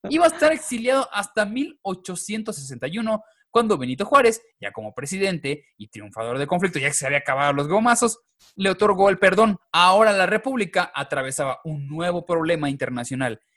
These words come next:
esta vez y por segunda ocasión contra los franceses y sus intenciones imperialistas. Comonfort fue asignado ministro de guerra.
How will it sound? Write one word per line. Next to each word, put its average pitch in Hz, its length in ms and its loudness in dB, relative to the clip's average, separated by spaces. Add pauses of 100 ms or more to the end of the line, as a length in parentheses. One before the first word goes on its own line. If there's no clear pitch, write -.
(220)
esta 185 400 2
vez 190 260 0
y 151 140 -6
por 117 240 -10
segunda 139 520 -6
ocasión 240 420 0
contra 220 260 -2
los 220 120 -4
franceses 214 640 -4 (400)
y 240 160 -4
sus 220 140 -4
intenciones 175 560 -6
imperialistas. 180 800 0 (340)
Comonfort 254 680 2
fue 214 160 -2
asignado 214 540 -2
ministro 214 720 2
de 190 100 2
guerra. 190 420 2